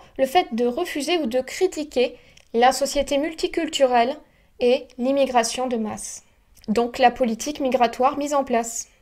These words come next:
Ensuite, pourquoi parler d'antisémitisme et d'anti-musulman, mais pas d'anti-catholique ?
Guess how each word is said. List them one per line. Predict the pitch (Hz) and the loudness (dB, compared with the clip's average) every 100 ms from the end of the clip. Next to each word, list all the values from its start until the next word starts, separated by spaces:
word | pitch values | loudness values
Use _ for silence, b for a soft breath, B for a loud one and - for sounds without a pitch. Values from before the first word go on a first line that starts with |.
| b b | b b
Ensuite, | - 247 247 370 370 - _ - | -4 -2 4 2 2 -12 _ -6
pourquoi | 320 320 320 302 | -6 4 4 6
parler | 277 262 | 6 6
d'antisémitisme | 233 277 285 294 294 269 269 285 240 - | 4 0 -2 -4 -2 -2 -2 -4 -4 -6
et | - 254 | -4 0
d'anti-musulman, | 247 247 - 277 240 226 226 269 370 b b | 0 -2 -2 -2 -2 0 2 0 -2 b b
mais | 240 240 | 0 4
pas | 262 330 349 | 6 6 4
d'anti-catholique ? | 220 254 254 294 294 262 269 269 240 240 - | 0 0 0 -4 0 0 0 -4 -4 -10 -20